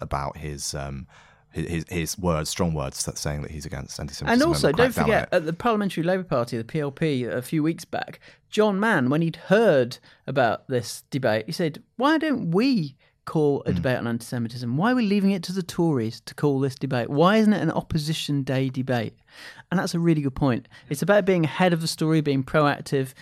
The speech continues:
Speaker 2: And, you know, just this week, with the other thing that we published, I mean, Kate did, uh, a,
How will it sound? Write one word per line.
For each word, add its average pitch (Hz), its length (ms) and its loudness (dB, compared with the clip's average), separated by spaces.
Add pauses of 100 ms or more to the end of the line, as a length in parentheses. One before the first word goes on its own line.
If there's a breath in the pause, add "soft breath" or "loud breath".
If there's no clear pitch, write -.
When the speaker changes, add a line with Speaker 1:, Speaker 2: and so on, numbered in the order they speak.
(220 soft breath)
Speaker 2:
And, 160 460 4
you 185 100 4
know, 127 300 6 (320 soft breath)
just 185 180 6
this 180 220 2
week, 180 260 4
with 143 100 -4
the 160 100 4
other 175 100 0
thing 127 220 2
that 120 80 0
we 123 100 -4
published, 127 380 -6
I - 20 -2
mean, 127 220 -2 (340 soft breath)
Kate - 240 0
did, 131 240 -2 (140)
uh, 90 180 -2 (140)
a, - 180 -4